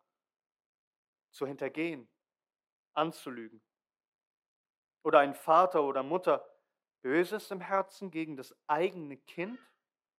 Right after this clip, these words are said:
das in Sicherheit bei dir wohnen sollte?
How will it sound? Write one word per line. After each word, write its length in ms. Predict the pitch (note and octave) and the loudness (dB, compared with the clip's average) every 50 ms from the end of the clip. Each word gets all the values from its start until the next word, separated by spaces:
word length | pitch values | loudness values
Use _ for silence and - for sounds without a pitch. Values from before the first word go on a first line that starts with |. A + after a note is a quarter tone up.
| _ _ _ _ _ _ _ _ _ _ _ _ _ _ _ - | _ _ _ _ _ _ _ _ _ _ _ _ _ _ _ -8
das 180 | D#3 C#3 - D3+ | -8 -8 -6 -8
in 120 | C#3 B2+ | -10 -6
Sicherheit 640 | - D#3+ E3+ - G3 F3 F3+ F#3+ G3+ A#3+ A#3 - - - | -8 -8 -6 -4 -6 -4 0 0 0 0 -2 -8 -4 -2
bei 100 | D3 C3+ | -2 -2
dir 240 | B2+ D3 D3 B2 | 0 -2 -4 -4
wohnen 260 | B2+ C3+ D3 D#3 D3+ C#3 | -2 -4 -4 -4 -6 -2
sollte? 440 | C#3 C3+ C#3 E3+ E3 - A3 G#3+ | 0 0 0 0 -2 -8 -18 -20